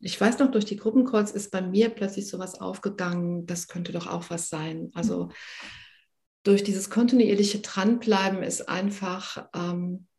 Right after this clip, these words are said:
Speaker 1: ja, war ich einfach nochmal fokussierter. Ich bin eh schon jemand, der, ähm, schon dranbleibt, aber es ist so faszinierend, wenn dann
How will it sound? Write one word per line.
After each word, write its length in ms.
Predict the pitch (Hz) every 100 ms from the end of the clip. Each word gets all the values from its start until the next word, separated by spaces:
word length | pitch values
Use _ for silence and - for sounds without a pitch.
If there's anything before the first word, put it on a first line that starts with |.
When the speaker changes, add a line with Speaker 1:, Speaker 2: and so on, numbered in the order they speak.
| _ _ _ _ -
Speaker 1:
ja, 240 | 196 196
war 80 | 190
ich 120 | 190
einfach 260 | - 202 196
nochmal 240 | 190 208
fokussierter. 960 | 208 220 214 202 - 190 190 190 160 165
Ich 100 | 202
bin 160 | 247 233
eh 180 | 214 233
schon 260 | - 214
jemand, 380 | 202 185 175 175
der, 460 | 180 170 170 - -
ähm, 340 | 165 175 180 - _
schon 220 | - 196
dranbleibt, 640 | 202 - 196 220 233 226 -
aber 300 | 185 185 190 - - _ _ _ _ _ _ _ _ _ _ _ -
es 120 | 190
ist 180 | 202 -
so 120 | 214
faszinierend, 960 | 214 233 226 - 208 202 202 196 196 -
wenn 540 | 175 180 175 - -
dann 520 | 180 185 185 185 180